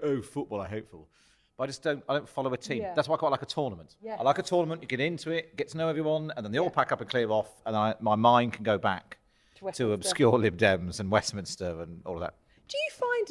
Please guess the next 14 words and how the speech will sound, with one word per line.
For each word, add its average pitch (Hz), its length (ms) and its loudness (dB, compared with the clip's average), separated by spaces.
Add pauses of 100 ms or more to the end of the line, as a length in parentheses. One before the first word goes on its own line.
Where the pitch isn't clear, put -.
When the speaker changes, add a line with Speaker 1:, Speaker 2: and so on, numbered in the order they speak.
(100)
Speaker 2:
it, 170 300 -2
do 381 100 2
you 466 80 2 (160)
ever, 311 100 -2 (840)
like, 311 160 2
I - 20 0
mean, 359 140 -2
it's - 100 -8
been 381 140 -2
quite 381 240 0
a 226 80 -2 (100)
bleak 240 340 -2
time 180 240 -4
politically 165 680 -10